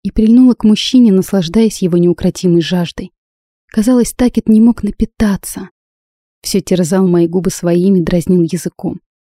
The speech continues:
Прижимал меня к себе так сильно, что прерывалось дыхание. Но я заметила, как из-за дерева с любопытством выглядывает Ник, и твёрдо отстранилась от Иха. Такет нахмурился.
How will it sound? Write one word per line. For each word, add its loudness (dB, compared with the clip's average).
Прижимал 2
меня 2
к -20
себе -4
так -4
сильно, -2
что -8
прерывалось -2
дыхание. -2
Но 2
я 0
заметила, 2
как -4
из-за -2
дерева 0
с -10
любопытством -2
выглядывает -2
Ник, 0
и -2
твёрдо 0
отстранилась 0
от -8
Иха. -6
Такет -4
нахмурился. -2